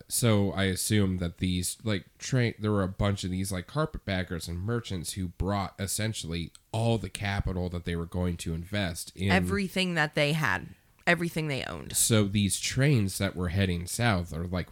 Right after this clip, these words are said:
Speaker 1: ripe for the picking.
Speaker 2: Yes. <laughs> Yes.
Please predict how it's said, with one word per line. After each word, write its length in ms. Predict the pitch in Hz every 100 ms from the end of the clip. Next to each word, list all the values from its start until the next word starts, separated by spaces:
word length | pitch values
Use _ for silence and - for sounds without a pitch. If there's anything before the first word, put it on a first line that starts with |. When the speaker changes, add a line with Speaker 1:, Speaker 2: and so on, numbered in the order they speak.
| 82
Speaker 1:
ripe 280 | 95 90 90 -
for 240 | - 95
the 140 | 64
picking. 600 | - - 120 - 76 58
Speaker 2:
Yes. 380 | - - - - 98
<laughs> 60 | - - - - - - - -
Yes. 500 | 160 110 - -